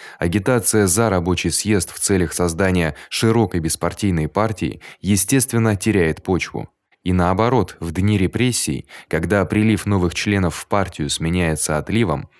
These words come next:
агитация за рабочий съезд, как за искусственную меру для расширения или для замены узкой партии широкой беспартийной,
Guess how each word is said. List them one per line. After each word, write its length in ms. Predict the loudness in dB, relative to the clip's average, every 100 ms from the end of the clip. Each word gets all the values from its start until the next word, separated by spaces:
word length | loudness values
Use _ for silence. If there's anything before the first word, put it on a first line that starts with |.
| _ -6
агитация 680 | -2 0 0 0 0 0
за 140 | 2 0
рабочий 400 | 0 0 0 -2
съезд, 420 | 0 0 0 -4 -18 -10
как 200 | -2 0
за 140 | 2 2
искусственную 680 | 2 0 -2 0 0 2 2
меру 300 | 2 2 0
для 260 | 2 2
расширения 680 | 2 0 0 0 2 2 0
или 400 | -2 0 2 0 -6 -8
для 220 | 0 2
замены 480 | 2 2 2 2 0
узкой 380 | 0 -2 -2 -4
партии 500 | 0 -2 -2 -4 -4
широкой 480 | -2 0 0 0 -4
беспартийной, 800 | -6 -6 -6 -4 -2 0 -2